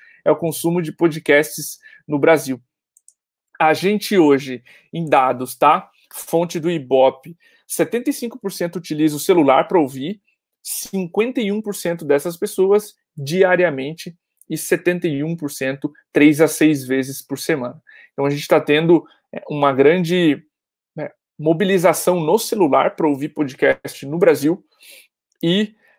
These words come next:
é, segundo o Spotify, oitenta e um por cento dos streams ocorrem dias de semana. Streams são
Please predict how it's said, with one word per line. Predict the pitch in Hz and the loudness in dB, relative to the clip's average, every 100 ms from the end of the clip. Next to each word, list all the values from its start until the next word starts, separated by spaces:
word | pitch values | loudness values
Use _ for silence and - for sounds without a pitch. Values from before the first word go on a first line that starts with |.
| _ | _
é, | 147 139 139 | 2 4 2
segundo | - 196 160 196 233 | 2 2 2 2 -2
o | |
Spotify, | - 202 196 - 143 165 208 - | 0 0 -2 -2 2 2 0 -2
oitenta | 160 151 233 247 | -4 -2 -6 -4
e | 196 | -6
um | 196 | -6
por | 196 180 | -8 -12
cento | - 160 160 | -10 -10 -10
dos | 160 156 | -12 -12
streams | 160 - - 151 175 175 - - | -14 -18 -16 -14 -12 -14 -18 -6
ocorrem | 160 151 - 143 143 160 - - | -4 -2 4 4 4 -4 -12 -14
dias | 131 139 156 | -2 0 2
de | 156 | 0
semana. | - 165 131 127 | 0 0 0 -6
Streams | 139 - 196 233 - | -8 -8 -6 -6 -6
são | 208 190 180 | -4 -2 -4